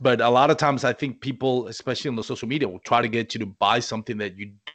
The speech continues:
don't really need. And I think net, landing net is not something that you need to spend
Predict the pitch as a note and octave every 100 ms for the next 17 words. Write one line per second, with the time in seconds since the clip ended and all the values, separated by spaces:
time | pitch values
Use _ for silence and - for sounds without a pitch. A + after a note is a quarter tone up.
0 | - A2 A2+ A2 A#2 G#2+ F#2+ G#2+ C3+ A2
1 | F#2 G#2+ - B2 G#2 G2 A2 B2+ B2+ _
2 | _ - - - A#2 C#3 C#3 A#2+ A2+ G#2+
3 | - A#2 A2+ A#2+ A#2+ A2+ A#2 B2 B2+ C#3
4 | C#3 C3+ A#2+ - B2 B2+ A#2+